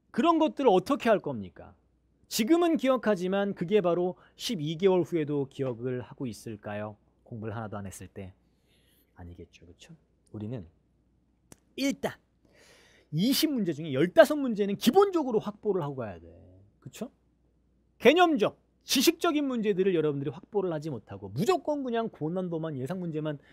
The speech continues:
어, 풀어 제낀다고 해서 만점이 나오는 것이 아닙니다.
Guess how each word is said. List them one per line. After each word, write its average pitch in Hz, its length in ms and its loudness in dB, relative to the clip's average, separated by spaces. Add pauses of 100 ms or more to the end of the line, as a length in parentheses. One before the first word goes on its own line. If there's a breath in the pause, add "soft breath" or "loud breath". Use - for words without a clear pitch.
(420 soft breath)
어, 117 460 -12
풀어 190 220 -6
제낀다고 139 580 -6
해서 117 360 -10 (380)
만점이 160 560 -4
나오는 101 420 -10
것이 95 400 -16 (140)
아닙니다. 85 440 -20